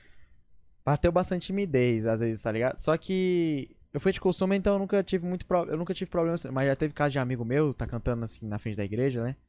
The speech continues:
E, mano, ele errou a letra, foi tipo tu, cara, ele, ele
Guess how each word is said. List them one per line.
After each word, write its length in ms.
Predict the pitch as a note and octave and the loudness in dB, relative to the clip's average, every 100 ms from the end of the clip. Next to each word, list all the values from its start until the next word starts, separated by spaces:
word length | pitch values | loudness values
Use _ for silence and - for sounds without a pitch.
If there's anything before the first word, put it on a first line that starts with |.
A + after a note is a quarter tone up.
| _ - _ - - | _ -20 _ -20 -12
E, 60 | - | 0
mano, 420 | C#3 C#3 A#2+ - - - - | 2 4 0 -4 -14 -20 -2
ele 160 | D3 | 2
errou 300 | C#3 C#3 C#3+ | 4 6 6
a 80 | C3+ | 6
letra, 340 | B2+ C#3 C3 B2 | 4 2 2 0
foi 120 | C3+ | 0
tipo 220 | - D3 | 0 -4
tu, 220 | - B2+ | 0 0
cara, 220 | - A2+ | 4 4
ele, 120 | A#2 B2 | 4 0
ele 220 | A2+ | -6